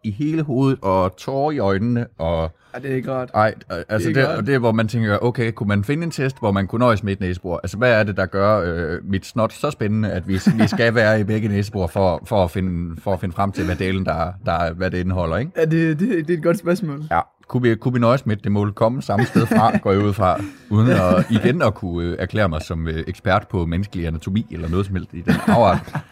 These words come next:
Speaker 1: <laughs> Men altså, for pokker.
Speaker 2: Åh, ja.
Speaker 1: Ja, så det, det, det var, det var, ja, det må man i hvert fald sige, det var en blandet oplevelse. Øh,
Speaker 2: Jamen,
Speaker 1: at,
Speaker 2: det
Speaker 1: at det, det ene, det var decideret rædsomt, det andet, det var, det var til at leve med.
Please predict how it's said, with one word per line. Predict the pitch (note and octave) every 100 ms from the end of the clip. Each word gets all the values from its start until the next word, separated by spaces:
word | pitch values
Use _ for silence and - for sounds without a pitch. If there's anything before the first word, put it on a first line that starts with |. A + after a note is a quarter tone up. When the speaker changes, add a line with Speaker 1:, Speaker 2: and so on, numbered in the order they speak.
| - - - - -
Speaker 1:
<laughs> | G2+ - - G2+ G3+ C#3+ F#3+
Men | C#3 A2+
altså, | A2 F#2 - G3+ - -
for | A2+
pokker. | A2 G#2+ F2 D#2 G#2+ F3
Speaker 2:
Åh, | E3+ D#3+ D3+ E3+
ja. | F#2
Speaker 1:
Ja, | D#2
så | - G#2
det, | C#3 C#3+ A2+ F#2 C3+
det, | C#3 C3+
det | D#3
var, | D3 A#2+
det | D3+
var, | C#3+
ja, | A2+ A2
det | G#2+ C#3+
må | C3
man | G#2+ G#2
i |
hvert | G2+ C#3
fald | C3 G2+
sige, | A2+ G#2+
det | A2+
var | G#2+
en |
blandet | F#2+ G#2+ C3 G#2+
oplevelse. | G#2+ A2+ G2 F#2 - -
Øh, | G2+
Speaker 2:
Jamen, | G2 F#2+ G#2
Speaker 1:
at, | C3+
Speaker 2:
det | D3+
Speaker 1:
at | D3
det, | A#2 G#2 G2
det | A#2 A#2+ C#3
ene, | D3+
det | C3
var | B2
decideret | F#2+ G2+ A2+ C#3+ F#2+
rædsomt, | G2+ A#2 A#2+ F2 F#2
det |
andet, | F#2+ G#2+ F#2+
det | G2
var, | E2+ D#2+
det | A#2
var |
til | B2 A#2
at |
leve | E2+
med. | E2+